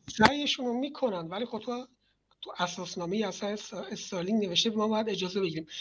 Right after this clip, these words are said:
بعد حالا ما می‌گیم استالین اجازه هم نمی‌گیره، میاد ارائه می‌ده، مردم ایران هم با کریپتوکارنسی پولش رو پرداخت می‌کنن. یه نکته دیگه‌ای که هست، این ماهواره‌ها تو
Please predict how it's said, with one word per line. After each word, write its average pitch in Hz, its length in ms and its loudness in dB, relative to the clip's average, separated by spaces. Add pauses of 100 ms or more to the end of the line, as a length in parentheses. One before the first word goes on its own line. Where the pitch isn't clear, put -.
(160)
بعد 302 180 12
حالا 294 280 12
ما 294 160 10
می‌گیم 285 300 8 (120)
استالین 247 580 8
اجازه 233 340 10
هم 277 120 12
نمی‌گیره، 277 480 8
میاد 269 300 8
ارائه 226 320 4
می‌ده، 277 360 4 (280)
مردم 190 320 4
ایران 226 280 6
هم 233 60 6
با 220 120 6
کریپتوکارنسی 190 640 -2 (340)
پولش 220 200 8
رو 247 60 4
پرداخت 151 460 2
می‌کنن. - 280 -10 (460)
یه 226 140 8 (540)
نکته 220 400 8
دیگه‌ای 208 440 6
که 202 180 2
هست، 208 420 4 (220)
این 240 180 6
ماهواره‌ها 214 520 8
تو 240 380 4